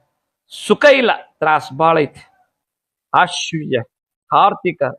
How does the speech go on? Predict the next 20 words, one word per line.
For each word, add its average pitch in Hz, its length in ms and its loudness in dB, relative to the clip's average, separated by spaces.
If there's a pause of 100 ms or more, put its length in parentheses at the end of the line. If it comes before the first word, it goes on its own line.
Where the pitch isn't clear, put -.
ಮಾರ್ಗಶಿರದಲ್ಲಿ 160 880 0
ಕಾಳು 190 480 0
ಕಡಿಗಳು, 160 460 0 (500)
ವಸ್ತುಗಳು 202 460 2
ತುಟ್ಟಿ 285 440 -2
ಹಾಕಾವ. 156 360 0 (840)
ಮಾಘ 202 260 2
ಪಾಲ್ಗುಣದಲ್ಲಿ 214 920 2 (400)
ಧಾರಣಿ 185 540 0 (300)
ಇಳಿಕೆ 185 280 0
ಆಕೈತಿ. - 440 -4 (560)
ಮುಂಗಾರಿ 226 420 4
ಮಳೆ 208 200 0
ಒಂಬತ್ತಾನೆ, 180 680 0 (520)
ಹಿಂಗಾರಿ 214 440 2
ಮಳೆ 180 200 0
ಹತ್ತಾನೆ. 170 540 -2 (580)
ಸದಾಶಿವ 151 500 -2
ಚಿಕ್ಕೈಮುತ್ಯ 147 680 -4 (540)
ಸಾರಿದ 156 340 2